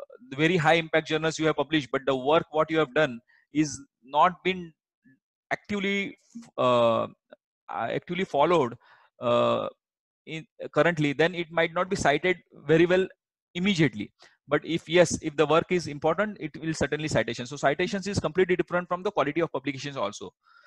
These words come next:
Citations will come over a period of time. But yes, if you are right now, say you are working in the covid, uh, therapeutic area of drug repurposing and you publish an article, it will actually capture more number of citation immediately because you are working on a content which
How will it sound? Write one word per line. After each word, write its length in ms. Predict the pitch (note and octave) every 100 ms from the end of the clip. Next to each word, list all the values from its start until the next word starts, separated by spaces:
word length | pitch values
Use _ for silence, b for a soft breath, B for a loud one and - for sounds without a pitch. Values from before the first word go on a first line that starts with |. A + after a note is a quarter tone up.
| b
Citations 520 | - C#3+ D#3 F#3 G3 F#3+
will 120 | G3
come 200 | - G3+ G3+
over 260 | F3 F#3
a 20 |
period 400 | F3+ E3 E3 E3
of 140 | E3 -
time. 300 | A2+ C#3 D#3+ _ _ _
But 200 | - D#3
yes, 260 | E3 F3 -
if 180 | E3+ -
you 120 | F3+
are 80 | E3+
right 260 | D#3 E3
now, 140 | F#3 F3+
say 320 | F#3 E3+ D#3+ -
you 140 | D#3
are 80 | D#3+
working 240 | D3+ E3 E3+
in 80 |
the 60 | F3
covid, 520 | - G3 G3+ F3 A#2+ - -
uh, 200 | C3+ C#3
therapeutic 400 | D3+ D#3 D3+ D3
area 220 | C#3+ C#3+
of 180 | C#3 C3+
drug 140 | C3 C3+
repurposing 540 | C3+ C3 C3+ C3 C#3
and 100 | C#3
you 80 | D3
publish 240 | C#3+ D3+
an 80 | D3+
article, 340 | D3 C#3+ B2+ A2
it 160 | - D#3+
will 160 | G#3
actually 320 | F#3 D#3 F#3 G3
capture 340 | D#3+ - F#3+
more 200 | F#3+ A3
number 220 | F#3+ G3
of 60 | F#3+
citation 360 | E3+ F3+ A3
immediately 580 | G#3 A3+ G3 D#3+ G#2 - _ b b -
because 340 | E3 G3 F#3 - _
you 200 | D3+ E3
are 220 | F3+ F#3 -
working 280 | D3+ F#3 F#3
on 220 | E3+ F3
a 80 | G#3 - _
content 460 | - D#3+ D#3+ G#3 F#3
which 200 | F#3